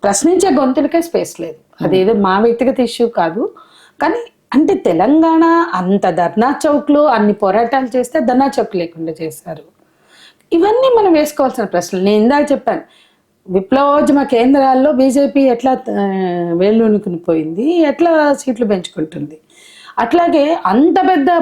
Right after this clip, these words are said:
ప్రజలందరూ భాగస్వామ్యమైన పోరాటంలో మేము కీలక పాత్ర పోషించిన పోరాటంలో మేము లీడ్ చేసాం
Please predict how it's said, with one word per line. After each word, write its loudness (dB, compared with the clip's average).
ప్రజలందరూ 2
భాగస్వామ్యమైన -2
పోరాటంలో -2
మేము 2
కీలక 0
పాత్ర -2
పోషించిన -2
పోరాటంలో -2
మేము 4
లీడ్ 2
చేసాం -4